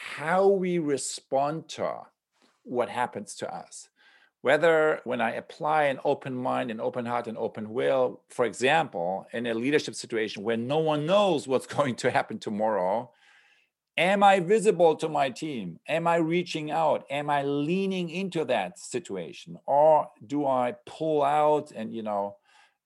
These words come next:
pull myself out of the situation, avoid the contact, the difficult contact with the front line,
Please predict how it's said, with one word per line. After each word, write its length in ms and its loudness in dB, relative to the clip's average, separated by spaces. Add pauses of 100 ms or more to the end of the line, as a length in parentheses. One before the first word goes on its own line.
pull 200 -2
myself 480 0
out 160 2
of 120 0
the 100 -8
situation, 800 -6
avoid 640 0
the 100 -2
contact, 760 -6
the 80 -10
difficult 580 0
contact 680 -8 (540)
with 420 2
the 100 -2
front 440 -4
line, 440 -6